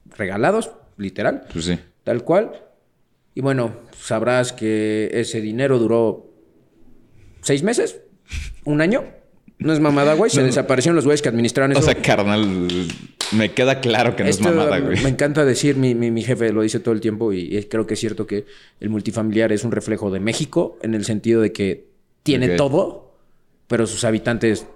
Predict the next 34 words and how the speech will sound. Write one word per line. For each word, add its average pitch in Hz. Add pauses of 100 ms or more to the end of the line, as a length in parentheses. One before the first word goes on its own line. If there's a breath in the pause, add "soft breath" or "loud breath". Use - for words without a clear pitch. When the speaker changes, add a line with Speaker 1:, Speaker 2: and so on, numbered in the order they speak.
Speaker 1:
lo 98
mandan 113
a 98
la 92
verga, 87
güey. 80
Speaker 2:
A 87
la 85
chingada, 85
Speaker 1:
Y 110
Speaker 2:
güey. 107
Speaker 1:
eso 107
pasa. 120
Y 107
es, 107 (240)
es, 110
llegan 113
estos 110
políticos, 147
que 101
no 98
son 110
políticos, 127
pero 90
son 107
los 117
<laughs> -
administradores, 143
Speaker 2:
Ajá. 90
Speaker 1:
se 107
chingan 104
todo 98
el 82
varo -